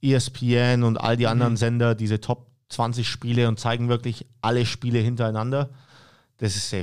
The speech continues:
Speaker 1: drin. Also dieses Spiel war
Speaker 2: Ja,
Speaker 1: sowas von
Speaker 2: muss man
Speaker 1: geisteskrank,
Speaker 2: machen.
Speaker 1: Leute.
Speaker 2: Ach, ich glaub,
Speaker 1: Ich,
Speaker 2: Overtime.
Speaker 1: ich muss es euch sagen, das müsst ihr euch genießen. Dieses Wochenende, wann ihr auch immer ihr Zeit habt, schaut einfach dieses Spiel an. Und es ist ehrlich eine Schande, dass eine der zwei Mannschaften da dieses Spiel verlieren musste.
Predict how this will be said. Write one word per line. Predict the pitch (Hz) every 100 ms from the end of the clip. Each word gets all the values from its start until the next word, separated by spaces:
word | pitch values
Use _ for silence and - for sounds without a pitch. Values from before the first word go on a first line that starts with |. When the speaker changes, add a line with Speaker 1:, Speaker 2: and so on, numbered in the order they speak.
| -
Speaker 1:
drin. | 107 -
Also | 110 110
dieses | 117 127 110
Spiel | - 120
war | 113
Speaker 2:
Ja, | 104 120
Speaker 1:
sowas | 120
von | 120
Speaker 2:
muss | 127
man | 117
Speaker 1:
geisteskrank, | 113 117 110 120 107
Speaker 2:
machen. | 110
Speaker 1:
Leute. | 117 113
Speaker 2:
Ach, |
ich | 117
glaub, | 131 127
Speaker 1:
Ich, |
Speaker 2:
Overtime. | 131 131 131 131 123 - _ -
Speaker 1:
ich | 113
muss | 139 135
es | 127
euch | 127 113
sagen, | 120 120 117
das | 117
müsst | 110
ihr | 123
euch | 107 98 - -
genießen. | - 113 131 139 139 135 127 - - - -
Dieses | 135 131 113
Wochenende, | 127 127 123 120 120 113
wann | 113 131
ihr | 135 -
auch | 110
immer | 139 131
ihr | 131 117
Zeit | - 113 113
habt, | 110 - -
schaut | - 113 131 135
einfach | 123 120
dieses | 120 117 107
Spiel | - 110
an. | 107 110 104 - - - _ _
Und | 123 117
es | 127 -
ist | 135 - - _ _ -
ehrlich | 139 143 139 131 107
eine | 123 117
Schande, | - - 127 147 135 107 95
dass | - - -
eine | 110 135 143
der | 127 127
zwei | - 120
Mannschaften | 117 123 120 117 - 113
da | 107 107
dieses | 110 104
Spiel | - 113
verlieren | 110 104 104
musste. | 98 - -